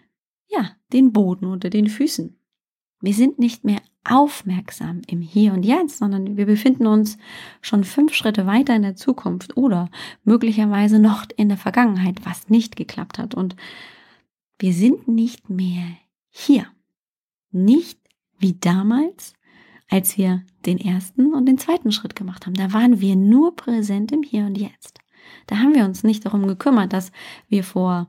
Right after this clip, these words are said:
fünf Minuten schon mal umgefallen sind und es jetzt wieder probieren. Und wir sind auch nicht in der Zukunft, wo wir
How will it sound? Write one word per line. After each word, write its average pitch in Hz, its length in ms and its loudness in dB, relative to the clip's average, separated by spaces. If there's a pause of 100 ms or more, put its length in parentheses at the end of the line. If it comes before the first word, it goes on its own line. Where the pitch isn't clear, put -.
(140)
fünf 427 320 -2
Minuten 208 580 2
schon 226 160 -2
mal 196 120 -2
umgefallen 208 560 0
sind 208 200 -4
und 202 120 -6
es 190 160 -12
jetzt 185 240 -4
wieder 226 180 0
probieren. - 480 -10 (580)
Und 196 160 0
wir 185 80 4
sind 190 180 0
auch 175 160 -10
nicht 240 320 2
in 208 80 0
der 185 140 -6
Zukunft, - 640 -4 (1200)
wo 220 140 4
wir 202 240 2